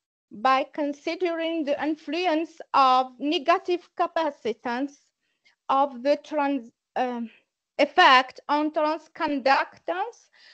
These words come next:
and nonlinearity parameters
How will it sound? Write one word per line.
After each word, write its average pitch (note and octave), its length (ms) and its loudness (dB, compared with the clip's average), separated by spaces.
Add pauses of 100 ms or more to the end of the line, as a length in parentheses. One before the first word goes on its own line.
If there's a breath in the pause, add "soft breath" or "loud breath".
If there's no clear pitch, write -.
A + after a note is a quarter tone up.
(200 soft breath)
and D4 320 2
nonlinearity D#4+ 1400 -2 (360)
parameters C4+ 1160 -2